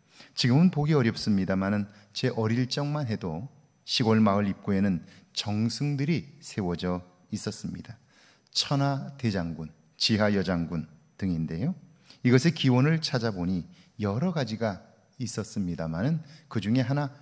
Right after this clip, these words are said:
유력한 기원이 이런 것입니다. 어느 날 왕이 궁금한 것이 생겼습니다. "피는 물보다 진하다는데 정말 그런가?"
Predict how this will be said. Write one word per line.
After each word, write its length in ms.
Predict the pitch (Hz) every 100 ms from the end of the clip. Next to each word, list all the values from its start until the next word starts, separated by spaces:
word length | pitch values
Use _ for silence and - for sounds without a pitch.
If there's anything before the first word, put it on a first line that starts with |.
| _ -
유력한 800 | 107 107 117 - - 160 160 -
기원이 520 | - 87 90 104 73 - -
이런 240 | 123 147
것입니다. 500 | 135 - - - - - _ _ _ _ _ _ _ - - -
어느 160 | 135
날 200 | 160 175
왕이 540 | 131 82 85 131 87 - - _ _ _ _ -
궁금한 500 | 117 101 98 95 95
것이 420 | 80 - 123 123 -
생겼습니다. 840 | - 160 156 151 - - 120 - - _ _ _ _ _ _ _ - - -
"피는 400 | - 175 170 180
물보다 460 | 143 117 117 123 120
진하다는데 1000 | - - 95 101 98 92 78 78 80 - _ _ _ -
정말 600 | 95 90 95 113 123 123 - _
그런가?" 680 | - - 82 92 92 80 -